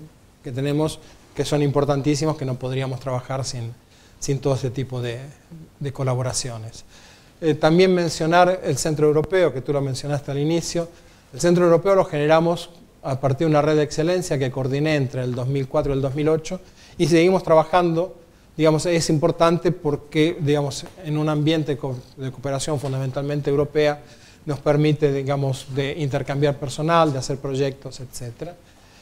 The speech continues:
Y bueno, un pequeño anuncio: nuestro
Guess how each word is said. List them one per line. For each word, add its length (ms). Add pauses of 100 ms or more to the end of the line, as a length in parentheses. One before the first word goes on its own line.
(320)
Y 180
bueno, 300 (400)
un 100
pequeño 340
anuncio: 560 (580)
nuestro 540